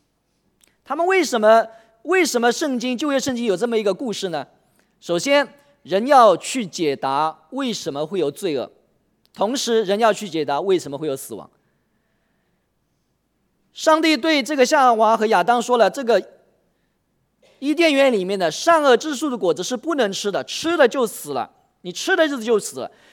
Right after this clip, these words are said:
所以你看夏娃和亚当他们吃了这个果子，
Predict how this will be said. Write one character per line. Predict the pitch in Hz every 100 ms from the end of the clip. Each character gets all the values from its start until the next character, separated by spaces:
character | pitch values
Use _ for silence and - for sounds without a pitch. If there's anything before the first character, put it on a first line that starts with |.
| _
所 | - 247 311
以 | 359 285 190 -
你 | - 190
看 | 269 240 180
夏 | - 294
娃 | 233 202
和 | 214
亚 | 214 160
当 | 185 190
他 | 220
们 | 220
吃 | - 311
了 | 285
这 | 233
个 | 220
果 | 185 147
子， | 113 113